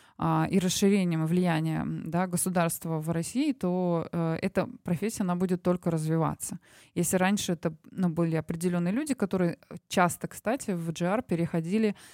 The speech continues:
из, э, э, с государственной службы. То есть они изнутри знали in-house, как это работает, потом переходили на сторону клиента, а, по совершенно разным причинам, но тем не менее. И потом уже могли развиваться и реализовываться именно в этом направлении.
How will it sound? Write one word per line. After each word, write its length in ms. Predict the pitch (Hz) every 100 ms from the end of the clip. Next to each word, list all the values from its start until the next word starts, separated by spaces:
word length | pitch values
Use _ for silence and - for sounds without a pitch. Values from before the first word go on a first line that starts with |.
| - -
из, 380 | - 202 202 180
э, 280 | 175 170 -
э, 240 | 170 160 160
с 100 | 180
государственной 420 | 180 196 196 185
службы. 360 | - 160 143
То 120 | - 170
есть 140 | 170
они 220 | 180 185
изнутри 380 | 185 196 190 180
знали 440 | 160 160 151 165 - -
in-house, 440 | 175 151 156 156
как 200 | - 156
это 100 | 170
работает, 420 | 170 196 320 294
потом 280 | - 170 208
переходили 400 | 185 160 175 175
на 160 | 160 160
сторону 320 | - 170 165
клиента, 460 | 185 208 285 311 285 - - - - -
а, 140 | 170
по 300 | - 196 180
совершенно 440 | 156 185 - 175 156
разным 260 | 156 180
причинам, 480 | 208 240 359 359 226
но 100 | 214
тем 200 | 220 196
не 80 | 170
менее. 320 | 156 160 -
И 200 | - 226
потом 340 | 185 180 247
уже 140 | 220 185
могли 440 | 170 185 226 202 -
развиваться 680 | 170 165 175 196 - 185
и 160 | - 175
реализовываться 640 | 165 165 180 196 190 175
именно 200 | 165 160
в 40 |
этом 200 | 170 175
направлении. 560 | 165 - 170 160 -